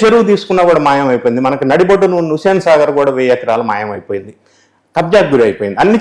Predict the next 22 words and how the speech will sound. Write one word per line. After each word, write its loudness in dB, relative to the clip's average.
చెరువులు 4
కబ్జాకు 0
గురవటం 2
వల్ల 0
వాటర్ 0
ఫ్లో 2
ఎక్కడికి -2
వెళ్తుంది? -2
వాటర్ 2
స్టాగ్నేషన్, -2
వాటర్ -2
లాగింగ్స్, 0
వన్ -4
ఫార్టీ -4
వన్ -2
వాటర్ -4
లాగింగ్స్ -2
క్లియర్ -4
చేయాల్సిన -2
పరిస్థితి -10
హైదరాబాద్లో -2
ఏర్పడింది. -4